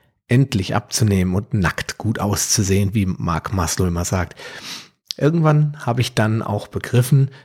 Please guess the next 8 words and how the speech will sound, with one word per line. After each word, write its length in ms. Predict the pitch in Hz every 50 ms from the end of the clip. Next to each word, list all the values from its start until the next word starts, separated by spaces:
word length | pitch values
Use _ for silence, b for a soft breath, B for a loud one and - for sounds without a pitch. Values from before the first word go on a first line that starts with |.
| B B
dass 100 | B -
die 140 | - - 151
meisten 480 | 135 120 98 92 95 - - - 127 113
Diäten, 480 | 120 110 - 110 110 - - 135 127
also 500 | 101 98 107 104 - 123 113 107 107 113 110 - _ _ _ _ _ _ - -
etwas, 400 | 107 101 - - 113 101 - -
das 200 | 110 92 - -
man 240 | 107 104 104 98